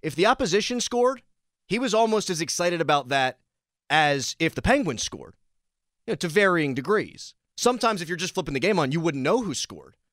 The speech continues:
because he was so excited. Billy, and I like that too, but Billy would give you,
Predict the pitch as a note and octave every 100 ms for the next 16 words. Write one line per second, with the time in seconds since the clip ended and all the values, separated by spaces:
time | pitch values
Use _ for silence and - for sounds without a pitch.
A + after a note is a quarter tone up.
0 | _ _ D#3+ E3 D#3 E3+ D3+ - C3+ A#2
1 | - G2+ F2+ E2 - _ _ _ _ -
2 | B2 F3 B3 B3 F#3+ C#3+ D#3 F#3 A#3 D#3
3 | G3 C#3 - A#3 C3 - - - - C#3
4 | D3+ B2 G#3 B3 B3 F#3 B2+ C3 A2 A2
5 | G#2 G2